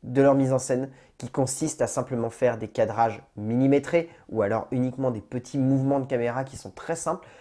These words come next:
La manière avec laquelle ils créent ça, c'est dans cette idée-là que l'on se doit de concevoir le cinéma de genre. D'être à la fois très sobre, mais également d'être fort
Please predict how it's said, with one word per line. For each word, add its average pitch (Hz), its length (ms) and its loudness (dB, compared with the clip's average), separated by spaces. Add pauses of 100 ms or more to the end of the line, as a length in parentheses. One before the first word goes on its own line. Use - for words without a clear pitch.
(120)
La 156 80 6
manière 277 240 6
avec 262 140 -2
laquelle 214 240 2
ils 160 140 -6
créent - 260 4
ça, - 300 0 (400)
c'est - 600 0 (440)
dans 170 280 8
cette 240 280 4
idée-là 151 520 2 (460)
que 151 100 4
l'on 147 120 8
se 143 160 0
doit 143 220 10
de 143 80 6
concevoir 131 400 2
le 123 60 2
cinéma 107 320 -2
de 98 60 -6
genre. - 220 -10 (340)
D'être 127 160 4
à 143 60 10
la 147 100 10
fois 113 180 0
très - 320 2
sobre, - 380 0 (320)
mais 131 160 4
également 151 340 6
d'être 135 220 2
fort - 580 6